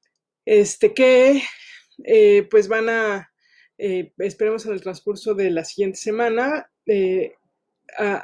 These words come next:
apoyar cuáles son los fármacos más prometedores y muy probablemente, este, descartar a, a, a aquellos que no muestren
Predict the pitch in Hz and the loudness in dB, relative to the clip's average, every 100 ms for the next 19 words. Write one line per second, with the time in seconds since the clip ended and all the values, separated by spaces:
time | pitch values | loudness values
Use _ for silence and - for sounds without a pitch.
0 | 208 - 196 214 214 220 220 208 208 196 | -6 0 2 4 2 0 0 0 -2 -6
1 | 190 - 190 185 190 190 175 - 190 190 | -6 -6 -6 -6 -10 -14 -14 -12 -10 -6
2 | 214 214 226 233 277 - - - _ - | 0 2 2 2 0 -4 -20 -20 _ -8
3 | 233 247 240 220 214 202 196 196 190 185 | -4 0 0 0 0 2 0 0 -2 -6
4 | 175 208 202 - 180 160 - 180 175 - | 2 2 4 0 -6 -8 -4 -4 -4 -8
5 | 180 196 190 185 170 - - - - 196 | -6 -2 -2 -2 -6 -12 -14 -12 -12 -2
6 | 208 196 202 - 214 202 196 190 - 196 | 0 2 0 0 -2 -2 -4 -8 -6 -6
7 | 190 | -6